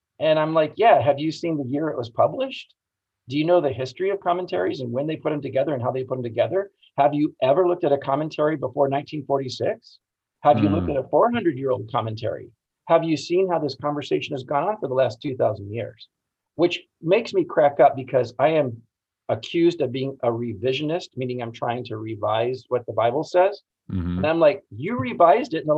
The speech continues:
Speaker 1: last fifty years and you're calling me a revisionist?
Speaker 2: Right.
Speaker 1: Are you kidding me?" No,
Speaker 2: Yeah.
Speaker 1: I'm an originalist. I'm looking for the original meaning here, people.
Speaker 2: Mm-hmm.
Speaker 1: So I'm not looking for this fifty-year-old Bible that you have. I'm looking for the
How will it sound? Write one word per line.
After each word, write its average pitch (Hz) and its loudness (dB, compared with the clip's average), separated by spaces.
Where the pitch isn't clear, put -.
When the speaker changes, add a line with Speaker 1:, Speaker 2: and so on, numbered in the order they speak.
Speaker 1:
last 170 4
fifty 175 0
years 170 0
and 139 -4
you're 180 -2
calling 175 0
me 117 0
a 175 8
revisionist? 147 -2
Speaker 2:
Right. 92 2
Speaker 1:
Are 151 0
you 143 -2
kidding 175 0
me?" 240 -6
No, 185 8
Speaker 2:
Yeah. - 6
Speaker 1:
I'm 185 4
an 339 -4
originalist. 147 0
I'm 185 -2
looking 185 -4
for 143 -10
the 135 -8
original 135 -4
meaning 175 -6
here, 113 -10
people. 104 -10
Speaker 2:
Mm-hmm. 90 -4
Speaker 1:
So 139 4
I'm 160 4
not 208 -2
looking 185 -2
for 151 -8
this 127 -8
fifty-year-old 131 -4
Bible 156 0
that 123 -4
you 110 -10
have. 107 -4
I'm 131 -2
looking 135 -8
for 117 -6
the 127 -4